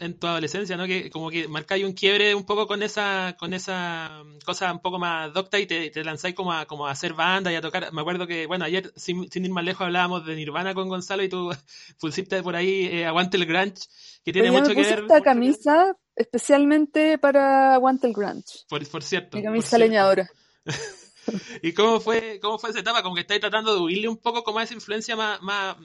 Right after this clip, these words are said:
Speaker 1: más académica o fue una cosa más natural?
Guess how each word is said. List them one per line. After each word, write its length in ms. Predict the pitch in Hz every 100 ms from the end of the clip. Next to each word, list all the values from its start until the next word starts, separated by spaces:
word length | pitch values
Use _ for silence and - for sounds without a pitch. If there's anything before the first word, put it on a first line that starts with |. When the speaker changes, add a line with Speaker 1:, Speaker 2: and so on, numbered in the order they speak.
| 160
Speaker 1:
más 320 | 160 190 202
académica 600 | 180 175 190 240 254 262
o 140 | 196 175
fue 300 | 196 190 190
una 160 | 185
cosa 220 | 180 185 175
más 140 | 175
natural? 360 | 165 156 175